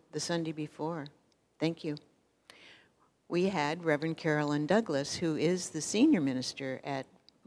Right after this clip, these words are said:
C S L Peninsula, and she so kindly suggested that we bring Kathy down here, Reverend Kathy. So it is my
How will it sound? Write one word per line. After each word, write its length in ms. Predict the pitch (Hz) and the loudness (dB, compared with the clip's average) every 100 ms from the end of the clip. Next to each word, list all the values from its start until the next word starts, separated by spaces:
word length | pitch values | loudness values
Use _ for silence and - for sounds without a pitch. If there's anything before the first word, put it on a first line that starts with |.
| - | -20
C 280 | - - 143 | -12 -6 -4
S 160 | 127 - | -4 -6
L 140 | 131 | -10
Peninsula, 760 | - 143 131 135 - 127 117 131 _ _ _ - _ _ _ _ | -6 -4 -4 -4 -10 -12 -12 -16 _ _ _ -20 _ _ _ _
and 200 | - 147 | -4 -4
she 600 | 143 - 170 170 180 185 - _ - _ | -4 -6 -4 -2 -4 -6 -12 _ -20 _
so 580 | - - 160 165 180 180 | -8 0 2 4 2 0
kindly 840 | - 170 165 165 151 135 127 139 156 _ _ | -4 -2 0 -2 -4 -6 -8 -10 -14 _ _
suggested 960 | - - 151 - 147 127 - - 143 - | -8 -6 -6 -2 -2 -2 -6 -6 -8 -6
that 180 | 147 139 | -8 -6
we 140 | 156 | -8
bring 320 | 147 143 143 | -4 -4 -4
Kathy 420 | 143 131 123 156 | -6 -8 -8 -10
down 320 | 143 175 208 233 | -8 -4 -2 0
here, 360 | 180 120 123 143 | -2 -6 -10 -6
Reverend 340 | 135 - 123 | -6 -6 -12
Kathy. 460 | - 123 127 - 135 _ - - - - _ - | -10 -10 -10 -14 -18 _ -20 -20 -20 -20 _ -6
So 220 | - 170 | 6 8
it 80 | 160 | 8
is 220 | 151 - | 2 -2
my 600 | 160 160 170 175 202 | -4 -2 0 0 0